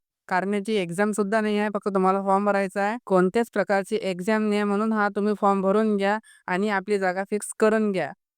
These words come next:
आणि त्याचप्रमाणे मित्रांनो, याची शेवटची डेट आहे ती एक ऑगस्ट दोन हजार पंचवीस आहे मित्रांनो. तर मित्रांनो, मी तुम्हाला संपूर्ण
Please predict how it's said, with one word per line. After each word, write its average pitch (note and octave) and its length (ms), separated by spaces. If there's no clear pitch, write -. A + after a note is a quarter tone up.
आणि F#3+ 180
त्याचप्रमाणे A#3 500
मित्रांनो, A3+ 420
याची G#3+ 220
शेवटची G3 420
डेट G#3 240
आहे A3 140
ती G#3+ 260
एक G3+ 180
ऑगस्ट F#3+ 280
दोन F#3+ 140
हजार G3+ 260
पंचवीस G3 320
आहे G3 100
मित्रांनो. D3 420
तर G#3+ 100
मित्रांनो, G#3+ 400
मी G#3+ 120
तुम्हाला G#3 240
संपूर्ण G3+ 420